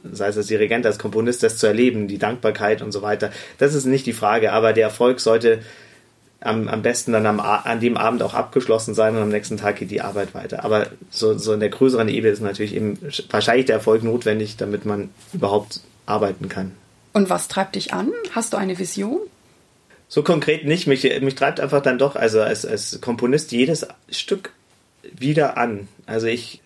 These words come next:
Speaker 1: ich hab schon manchmal auch, wenn man wieder mehr, mehr Stücke abgeschlossen hat oder so, auch, äh, durchaus mal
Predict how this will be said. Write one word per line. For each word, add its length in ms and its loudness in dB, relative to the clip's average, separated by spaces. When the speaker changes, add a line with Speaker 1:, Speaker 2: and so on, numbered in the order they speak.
Speaker 1:
ich 220 -6
hab 180 -2
schon 280 2
manchmal 380 2
auch, 260 2
wenn 180 -2
man 280 0
wieder 240 2
mehr, 400 2
mehr 840 -2
Stücke 300 0
abgeschlossen 680 0
hat 200 0
oder 160 4
so, 140 2
auch, 200 -2
äh, 440 -8
durchaus 400 -2
mal 380 2